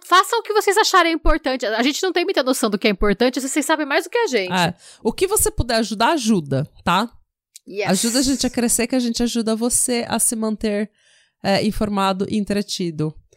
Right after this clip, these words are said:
Speaker 2: A gente ajuda você a fazer faxina, a gente ajuda você a trabalhar,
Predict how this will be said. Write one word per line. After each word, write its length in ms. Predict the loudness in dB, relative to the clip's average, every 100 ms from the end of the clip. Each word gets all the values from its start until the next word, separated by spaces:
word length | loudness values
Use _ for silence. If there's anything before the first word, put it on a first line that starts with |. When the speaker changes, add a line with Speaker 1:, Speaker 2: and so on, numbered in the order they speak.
| _ _ _
Speaker 2:
A 100 | 0
gente 200 | 2 0
ajuda 260 | -2 -2 -2
você 180 | -2 -2
a 20 |
fazer 200 | -4 -6
faxina, 680 | -4 -4 0 0 0 -2 -4 _ -4
a 60 |
gente 220 | -2 -2 -4
ajuda 260 | -2 -4
você 220 | -4 -4
a 20 | -2
trabalhar, 720 | -4 -2 0 2 2 0